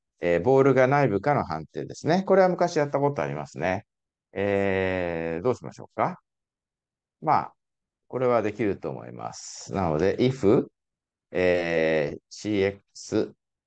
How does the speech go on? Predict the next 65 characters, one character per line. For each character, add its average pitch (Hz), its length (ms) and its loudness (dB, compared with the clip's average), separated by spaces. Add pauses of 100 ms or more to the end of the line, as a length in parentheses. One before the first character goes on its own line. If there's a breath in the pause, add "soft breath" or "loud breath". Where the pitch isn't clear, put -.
(440)
ま 113 380 0
あ、 104 80 -2
あ 104 60 0
の、 95 280 -2
マ 95 180 -2
ン 123 40 -8
ハ 127 80 -4
ッ - 100 -14
タ 123 120 -6
ン 120 40 -8
距 139 140 -4
離 120 100 2
で 80 100 -6
も 71 120 -6
い 95 80 -6
い 101 40 -4
ん 95 60 -4
で 65 120 -6
す - 120 -16
が、 65 140 -4
ま 110 200 0
あ、 76 60 -4
ち - 80 -6
ゃ 82 60 -2
ん 82 80 -6
と - 80 -2
や 90 60 2
り 95 80 0
ま 101 100 -2
し 123 80 -4
ょ 120 60 0
う - 20 -6
か - 140 -6
ね。 104 180 -2 (380)
シ - 120 -10
ー 107 80 0
エ 110 40 -2
ッ - 100 -10
ク - 80 -18
ス - 140 -12
マ 98 200 -2
イ 104 80 -4
ナ 104 160 -4
ス、 143 260 -2
中 123 220 -6
心 120 220 -8
位 - 40 -8
置 - 200 -6
は、 131 360 0
え 80 200 0
ー、 78 40 -4
ビ 80 180 -4
ー 80 40 0
エ - 40 -2
ッ - 100 -12
ク - 80 -20
ス。 - 200 -12 (1080)
え 67 800 -6
ー、 - 20 -4
の 120 220 2
二 85 200 -10
乗。 78 360 -2 (1300)
プ 120 80 -8
ラ 87 120 -4
ス、 - 400 -6